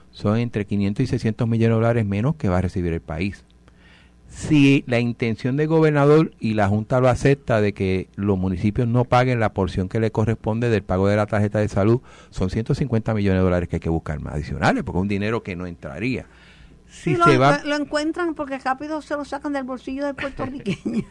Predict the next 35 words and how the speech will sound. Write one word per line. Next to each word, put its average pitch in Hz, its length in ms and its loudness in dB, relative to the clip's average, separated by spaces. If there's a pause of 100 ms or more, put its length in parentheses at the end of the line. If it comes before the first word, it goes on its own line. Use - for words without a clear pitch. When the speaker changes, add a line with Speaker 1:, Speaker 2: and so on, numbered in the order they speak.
Speaker 1:
<laughs> - 160 -20
No 139 120 -12
seas - 280 -4
tan 139 140 -4
optimista, 113 680 0
bendito. 87 560 -8
Speaker 2:
Ay, 277 220 -2
no, 285 100 0
es 508 300 -2
que 214 180 -2
es 208 60 0
verdad. 190 320 -2 (500)
Es - 220 -8
que 170 140 -6
es 147 80 -8
verdad, 185 720 -2
ya 185 120 -4
yo 175 200 -6
no 233 100 -6
estoy 196 240 -10
con 262 160 -8
tanto, 185 500 -8 (280)
donde 226 320 -4
quiera 190 380 -2
un 269 120 -4
impuesto 214 400 -6
y - 20 -4
donde 202 200 -6
quieran 196 260 -6
te 277 140 -12
quieren 202 200 -8
cobrar 214 480 -12
algo 208 380 0
por 254 200 -12
algo. 202 500 -8